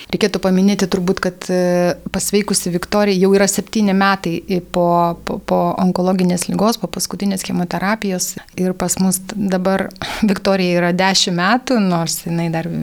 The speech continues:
dar visiškai net nepasiekė tos paauglystės amžiaus, bet, e, labai sąmoningas vaikas, labai išmintingas vaikas. Žinot, aš, mm, netgi galėčiau pasakyti, kad tie visi vaikai patyrę kančią,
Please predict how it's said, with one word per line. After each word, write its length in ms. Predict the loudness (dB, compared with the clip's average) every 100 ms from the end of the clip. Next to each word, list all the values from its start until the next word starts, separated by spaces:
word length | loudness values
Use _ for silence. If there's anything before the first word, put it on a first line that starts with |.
| -2
dar 240 | 0 -2 -2 -4 -4 -4
visiškai 540 | -4 -4 -4 -6 -8 -6 -6 -8 -6 -4 -4 0
net 380 | 2 2 0
nepasiekė 720 | -2 0 0 0 -4 -4 -4 -6
tos 180 | -6 -4
paauglystės 560 | -2 0 0 0 -2 2
amžiaus, 320 | 2 2 2
bet, 200 | 2 0
e, 180 | 0 2
labai 420 | 4 2 4 2
sąmoningas 720 | 2 2 2 2 2 2 0 0
vaikas, 320 | 0 0 -2
labai 220 | -2 0
išmintingas 680 | 0 0 0 2 0 2 0
vaikas. 360 | -2 -2 -2 -2
Žinot, 380 | 0 2 0 0
aš, 140 | -4 -4
mm, 220 | -2 -4 -4 -12 -10 2 4
netgi 380 | 4 2 0 0 -4 -4 0
galėčiau 320 | 2 2 0
pasakyti, 440 | 0 -2 -4 -4 -4
kad 100 | -4
tie 140 | -4
visi 460 | -4 -4 -2 -2 0
vaikai 400 | 0 0 -2 0 0 -2
patyrę 460 | -2 -4 -2 0 0
kančią, 600 | 0 0 0 0 0 -2